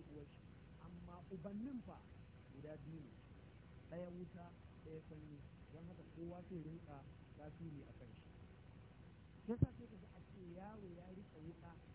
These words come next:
ya yanka mutum biyar. In a, ya ce, "Wallahi sai in sha jininka,"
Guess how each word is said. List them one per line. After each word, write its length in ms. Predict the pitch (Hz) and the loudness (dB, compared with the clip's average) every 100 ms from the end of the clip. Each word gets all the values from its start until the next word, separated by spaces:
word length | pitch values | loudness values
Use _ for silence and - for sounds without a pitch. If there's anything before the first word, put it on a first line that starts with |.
| - | -6
ya 180 | - 180 196 | -4 -2 0
yanka 400 | 196 214 220 190 | 2 2 0 -2
mutum 300 | 156 - 170 | -4 -4 -6
biyar. 260 | - - - 60 - - - - - - - | -4 -6 -6 -8 -8 -10 -14 -16 -6 -6 2
In 160 | 170 170 | 4 4
a, 140 | 175 165 - - | 2 -2 -4 -4
ya 140 | 151 | -4
ce, 160 | 156 202 | 0 2
"Wallahi 520 | 160 156 160 180 170 | 2 2 0 0 0
sai 160 | 139 165 | 2 0
in 100 | 147 | 0
sha 140 | 135 | -2
jininka," 420 | 131 139 139 139 | 0 -2 -2 -4